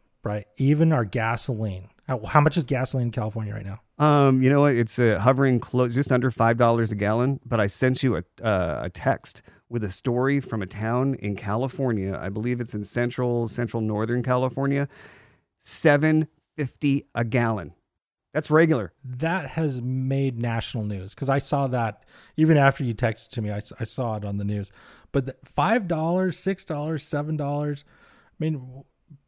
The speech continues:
Speaker 1: national prices of gasoline, crude, crude's pushing eighty dollars a barrel. It, it,
Speaker 2: Oh, it's gonna hit
Speaker 1: it's
Speaker 2: a hundred.
Speaker 1: gonna just keep going up and up and up. Every once in a while it comes down, but that's just people taking profits, the, the,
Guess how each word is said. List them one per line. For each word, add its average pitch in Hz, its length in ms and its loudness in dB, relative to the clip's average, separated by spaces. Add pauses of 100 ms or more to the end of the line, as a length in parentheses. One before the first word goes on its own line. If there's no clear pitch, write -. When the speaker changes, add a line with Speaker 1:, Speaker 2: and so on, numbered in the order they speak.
(280)
Speaker 1:
national 185 420 2
prices 147 640 -2
of 117 220 -6
gasoline, 123 1000 -4
crude, 139 380 -2
crude's 165 400 2
pushing - 500 -2
eighty 131 200 -2
dollars 120 360 -4
a 98 40 -10
barrel. 120 640 -2
It, 127 160 -8 (100)
it, 143 240 -8
Speaker 2:
Oh, 123 100 -2
it's 131 120 -2
gonna 147 160 6
hit 120 120 6
Speaker 1:
it's 160 140 4
Speaker 2:
a - 20 -2
hundred. 170 60 0
Speaker 1:
gonna 196 180 4
just 175 200 0
keep 156 280 -4
going 120 300 -4
up 151 320 -6
and 127 120 -6
up 135 280 -8
and 131 160 -6
up. 107 200 -10 (240)
Every 135 160 6
once 165 220 6
in 175 60 4
a - 20 6
while 165 160 6
it 147 60 -6
comes 156 300 0
down, 143 460 0 (380)
but 113 100 -6
that's 135 220 -2
just 139 200 -4
people 127 260 0
taking 110 320 -4
profits, 117 720 -4
the, 104 160 -10
the, 101 220 -6